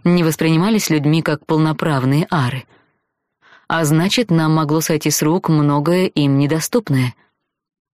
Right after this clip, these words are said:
Вроде завоевания Оливула. И если у Эль-Он был когда-либо шанс показать зубки,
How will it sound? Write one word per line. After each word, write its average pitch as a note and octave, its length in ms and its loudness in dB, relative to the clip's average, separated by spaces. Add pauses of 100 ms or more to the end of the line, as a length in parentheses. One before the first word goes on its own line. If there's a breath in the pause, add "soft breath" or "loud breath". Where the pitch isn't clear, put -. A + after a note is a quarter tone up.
(120)
Вроде E3 420 0
завоевания E3 720 0
Оливула. D3+ 560 -2 (1120)
И G3 60 0
если G#3+ 360 2
у G#3 240 0
Эль-Он F#3 560 0
был G3 220 0
когда-либо D#3+ 480 0
шанс D#3+ 360 0
показать D3+ 460 -2
зубки, D#3 500 -2